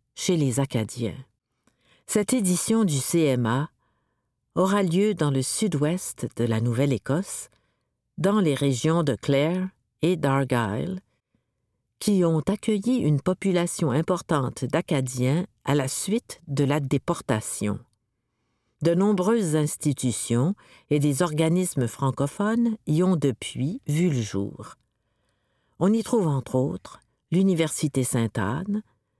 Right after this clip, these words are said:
dont le recteur et vice-chancelier sortant,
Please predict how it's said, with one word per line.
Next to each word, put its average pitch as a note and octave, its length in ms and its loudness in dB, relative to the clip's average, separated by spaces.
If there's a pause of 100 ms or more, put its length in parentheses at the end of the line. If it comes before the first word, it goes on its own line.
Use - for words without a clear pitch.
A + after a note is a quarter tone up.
(180)
dont G#3 180 2
le E3 120 4
recteur E3 580 -2
et C3 80 2
vice-chancelier B2+ 1080 -2
sortant, D#3+ 600 -2